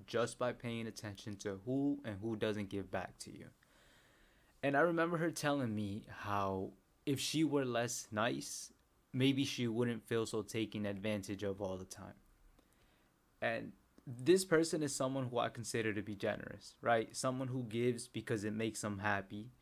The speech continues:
and not because they expect something in return. Those kinds of people are pretty hard to come by, but I've met a few. And in getting to know these generous people, I learned exactly what it is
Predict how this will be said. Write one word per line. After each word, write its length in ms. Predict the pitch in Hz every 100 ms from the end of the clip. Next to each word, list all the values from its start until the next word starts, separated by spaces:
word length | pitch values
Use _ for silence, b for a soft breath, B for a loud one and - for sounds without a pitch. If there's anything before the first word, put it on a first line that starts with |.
| b b b _
and 140 | 131 117
not 220 | 113 -
because 280 | 110 110 101
they 120 | 107
expect 500 | 101 - 107 104 -
something 380 | 107 95 101 98
in 120 | 95
return. 440 | 95 - 101 - - _ _ b b b b b b b b _ _ _ -
Those 320 | 139 165 190
kinds 300 | 202 180 160
of 60 | 156
people 280 | 170 151
are 80 | 131
pretty 280 | - 143 139
hard 240 | 131 127 127
to 60 |
come 280 | - 117 110
by, 260 | 107 110 104
but 280 | - - - _ _ _ _ _ _ 120
I've 240 | 123 123 - -
met 220 | 123 113
a 60 | 104
few. 320 | - - 104 _ _ _ _ _ 135
And 360 | 127 120 113 -
in 380 | 156 190 202 190 - 127
getting 300 | 139 135 127
to 120 | 127
know 260 | 113 113 110
these 300 | 104 95 - -
generous 520 | 117 104 101 95 -
people, 500 | 104 98 101 101 - - _ _ _ -
I 180 | 127 151
learned 260 | 156 160 143
exactly 480 | 113 123 127 123
what 280 | 110 110 117
it 140 | 117 113
is 440 | 113 110 107